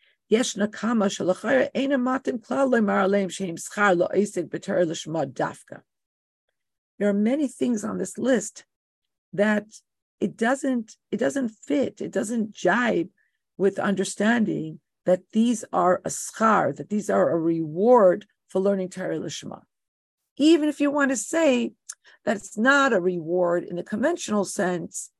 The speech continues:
it's a reward in the sense that that which would make it difficult for you to continue to learn Torah will be removed. Those obstacles will be removed. The Rebbe says there are many things that it just doesn't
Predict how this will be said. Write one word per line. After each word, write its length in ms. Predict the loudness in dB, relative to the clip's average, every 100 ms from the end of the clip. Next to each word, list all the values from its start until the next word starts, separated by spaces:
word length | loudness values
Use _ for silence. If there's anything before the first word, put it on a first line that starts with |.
| _ _ _ 0
it's 220 | 0 2
a 60 | 0
reward 500 | 0 2 4 4 4
in 80 |
the 100 | 2
sense 420 | 0 -2 -2 -2 0
that 240 | 0 0
that 320 | 2 2 0
which 300 | 0 0 -2
would 360 | 0 2 2 -2 _ _ _ _ 0
make 240 | 2 2
it 140 | 0
difficult 460 | 0 0 2 0 0
for 120 | 2
you 120 | 2 2
to 80 |
continue 400 | 0 -2 -2 -2
to 140 | -2 -4
learn 180 | -4 -2
Torah 340 | 2 4 6
will 160 | 6 4
be 180 | 2
removed. 480 | 0 -2 -2 -4 -4 2
Those 220 | 2 2
obstacles 400 | -2 -4 -4 -2
will 140 | -2 -2
be 140 | -4
removed. 560 | -4 -6 -8 -10 _ -20 _ _ _ _ _ _ _ -8
The 80 |
Rebbe 160 | -4 -4
says 260 | -2 -4 0
there 180 | 2
are 40 | 2
many 260 | 2 0
things 320 | 0 -4 -4 -2
that 300 | -2 -4 -12 _ _ _ _ _
it 100 | -8
just 240 | -4 -6 -4
doesn't 420 | -6 -2 -2 -4